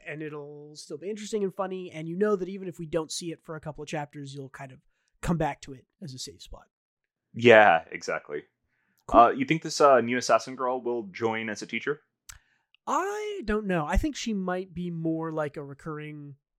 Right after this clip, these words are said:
Speaker 1: uh, antagonist who's, you know, I'll come back and chase you down and show up at opportune times. Um, I'm not sure. It's, uh, it's kinda hard to tell. The,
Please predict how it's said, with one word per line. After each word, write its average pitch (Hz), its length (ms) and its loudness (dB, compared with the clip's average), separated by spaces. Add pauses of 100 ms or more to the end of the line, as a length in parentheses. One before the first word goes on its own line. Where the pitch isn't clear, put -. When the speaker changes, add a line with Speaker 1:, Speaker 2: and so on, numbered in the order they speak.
(220)
Speaker 1:
uh, 139 340 -6
antagonist 156 640 -8
who's, 143 220 -8 (260)
you 135 100 -8
know, 131 140 -18 (420)
I'll 156 180 -2
come 160 200 -6
back 160 200 -6
and 160 80 -8
chase 170 240 -8
you 175 60 -14
down 160 320 -10
and 147 180 -16
show 156 200 -10
up 143 160 -16
at 151 80 -20 (180)
opportune 160 340 -14
times. 175 400 -12
Um, 139 340 -6 (1120)
I'm 196 100 6
not 202 140 2
sure. 143 220 -10 (120)
It's, - 340 -6
uh, 175 200 -4 (360)
it's 202 120 -8
kinda 233 180 6
hard 190 140 4
to 160 60 -10
tell. 185 200 -2
The, 170 240 -6